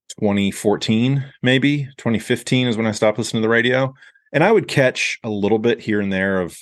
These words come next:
I had two shows that I would listen to for about ten, fifteen minutes. And other than that, I mean, I usually ha-, had about, I mean, I probably averaged four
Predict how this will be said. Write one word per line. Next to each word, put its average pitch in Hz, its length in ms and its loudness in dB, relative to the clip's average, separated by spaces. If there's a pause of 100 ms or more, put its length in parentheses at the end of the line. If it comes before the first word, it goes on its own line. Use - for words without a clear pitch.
I 98 80 -8
had 95 200 -2
two 131 180 0
shows 101 340 2
that 95 100 0
I 95 40 2
would 92 80 -4
listen 87 280 -6
to 101 200 -6
for - 100 -10
about 113 240 0
ten, 101 180 -2
fifteen 127 460 -4
minutes. 90 400 -6 (560)
And 110 680 2
other 175 180 2
than 170 120 0
that, 104 240 2
I - 40 -6
mean, 107 160 0
I 120 60 2
usually 143 300 0
ha-, - 200 -8
had 123 300 2
about, 92 420 -2 (640)
I 113 40 -4
mean, 101 160 0
I 98 60 -2
probably 135 260 -2
averaged 98 400 -2
four 123 720 0